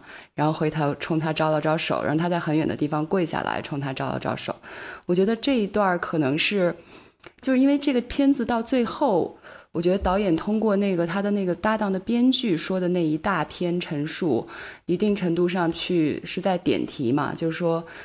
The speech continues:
生活中其-，其实并没有什么真正值得生活下去的源泉，就是他好像是在为寻求生活的意义在痛苦，在被各种情绪困扰，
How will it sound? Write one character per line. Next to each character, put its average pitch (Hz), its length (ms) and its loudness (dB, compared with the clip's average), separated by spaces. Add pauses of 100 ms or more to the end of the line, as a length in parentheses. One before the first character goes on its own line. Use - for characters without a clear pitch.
(120)
生 196 260 0
活 175 140 0
中 175 260 2
其-， - 200 -10
其 - 180 -2
实 180 80 -2
并 185 180 2
没 165 120 2
有 156 100 0
什 156 140 -4
么 139 80 0
真 160 180 0
正 160 180 0
值 156 160 -2
得 147 140 0
生 175 240 -2
活 160 100 -4
下 147 200 -4
去 - 120 -8
的 143 80 -4
源 127 280 0
泉， - 320 -8 (440)
就 196 120 0
是 196 40 0
他 202 160 0
好 196 200 -2
像 180 200 -2
是 180 120 -6
在 180 180 -2
为 175 320 0
寻 165 240 0
求 160 200 -2
生 185 220 -2
活 175 140 -2
的 160 100 -2
意 175 340 -2
义 143 40 0
在 160 180 -2
痛 165 320 -2
苦， - 300 -4 (420)
在 180 140 0
被 165 160 2
各 165 160 2
种 139 160 0
情 147 200 -2
绪 151 140 -4
困 170 320 -2
扰， - 240 -4